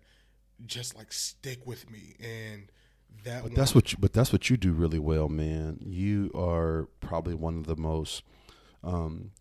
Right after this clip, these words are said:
Speaker 2: ferocious students of learning that I know. You're always listening to something, checking out something, watching something. I mean, you're constantly sharpening the axe, so to speak, to use the Stephen Covey,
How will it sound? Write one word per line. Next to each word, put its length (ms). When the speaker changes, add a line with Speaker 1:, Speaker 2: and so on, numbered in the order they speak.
Speaker 2:
ferocious 680
students 1000
of 420
learning 640
that 160
I 100
know. 380
You're 140
always 460
listening 500
to 60
something, 520
checking 400
out 140
something, 440
watching 420
something. 640
I 60
mean, 140
you're 120
constantly 1160
sharpening 680
the 120
axe, 380
so 240
to 60
speak, 360
to 100
use 120
the 60
Stephen 340
Covey, 520